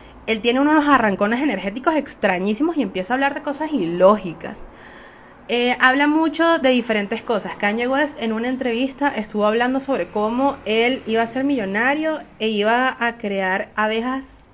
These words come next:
robóticas para que mataran, no sé, una locura, ¿no? Y como que se va para diferentes temas, etcétera. Tiene problemas para dormir. De hecho, fue oficial que él sufrió, eh, una psicosis por agotamiento y falta de sueño.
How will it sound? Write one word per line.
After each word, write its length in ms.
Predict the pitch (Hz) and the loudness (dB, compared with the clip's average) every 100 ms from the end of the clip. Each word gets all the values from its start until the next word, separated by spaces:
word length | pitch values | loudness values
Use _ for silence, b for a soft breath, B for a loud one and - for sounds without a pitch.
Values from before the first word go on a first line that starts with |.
| _ - _ - | _ -20 _ -12
robóticas 720 | 202 202 202 240 302 294 311 | -4 0 0 -2 -6 -4 -6
para 280 | 311 226 196 | -2 -2 -2
que 160 | 202 190 | -4 -6
mataran, 540 | 185 185 185 202 233 208 | -6 -8 -4 -4 -2 -2
no 140 | 214 | -4
sé, 260 | 226 302 208 | 2 2 2
una 160 | 214 | 2
locura, 400 | 302 247 226 190 | 0 0 0 -2
¿no? 160 | 165 277 B B B | -4 -8 B B B
Y 80 | 240 | -4
como 220 | 240 233 | -2 0
que 100 | 226 | -4
se 140 | 208 208 | -4 0
va 160 | 190 | 0
para 160 | 262 277 | 2 -2
diferentes 500 | 269 214 180 180 214 | -2 -4 -6 -6 -6
temas, 480 | 254 262 269 320 - | -4 -2 -2 -6 -12
etcétera. 500 | - 190 180 175 202 B B B - | -14 -6 -6 -6 -12 B B B -4
Tiene 220 | 247 262 | -2 0
problemas 400 | 302 247 233 247 | 0 0 -2 -4
para 180 | 294 269 | -2 0
dormir. 460 | 202 208 277 - - - - - | 0 0 -4 -6 -16 -20 -20 -20
De 400 | 180 180 160 175 | -18 -16 -4 -2
hecho, 180 | 160 180 | 0 -4
fue 200 | 185 208 | -2 0
oficial 500 | 202 220 - 226 247 | 0 -2 0 0 0
que 80 | 247 | -2
él 120 | 180 | -6
sufrió, 560 | - 185 202 208 233 226 | -6 -10 -4 -2 -2 -4
eh, 500 | 196 180 180 160 - - | -6 -6 -6 -10 -14 -12
una 180 | 190 202 | -10 -8
psicosis 380 | 202 190 254 | -6 -6 -6
por 160 | 247 226 | -6 -6
agotamiento 640 | 175 160 156 160 175 196 | -4 -6 -6 -4 -4 -2
y 60 | 226 | -4
falta 340 | 214 160 147 | -4 -6 -4
de 80 | 220 | -6
sueño. 400 | - 185 160 151 | -4 -6 -6 -10